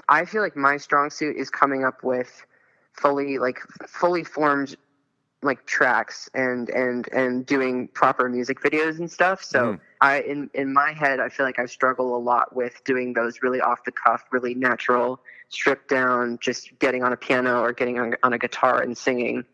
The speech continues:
Speaker 1: So I feel like I, my, my favorite thing to do and the thing that I feel the most, like, that I can do the best is, is creating those fully formed things. Um, so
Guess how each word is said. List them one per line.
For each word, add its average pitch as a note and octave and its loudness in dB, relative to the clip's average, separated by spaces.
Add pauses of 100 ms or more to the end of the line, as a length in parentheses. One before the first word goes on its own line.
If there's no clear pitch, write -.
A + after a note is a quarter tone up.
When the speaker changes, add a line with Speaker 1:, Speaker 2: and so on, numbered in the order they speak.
(840)
Speaker 1:
So B2+ -2 (420)
I C#3 0
feel D3 0
like C#3 -2
I, B2+ 2 (240)
my, C3+ 2
my C#3 2
favorite E3 -2
thing C#3+ -4
to C3+ -10
do B2+ 0
and A#2+ -6
the B2 -6
thing C3 -4
that B2 -2
I B2 0
feel B2 -2
the B2 -4
most, B2 -6 (160)
like, A2+ 0 (680)
that C#3 2
I C3 0
can C#3+ -2
do C3 -2
the B2+ -6
best A#2 0
is, A#2+ -2
is A#2+ -4 (400)
creating C3+ 0
those B2 -4
fully A#2+ 0
formed A#2+ 0
things. A#2+ -2 (1120)
Um, C3 2
so C3+ 0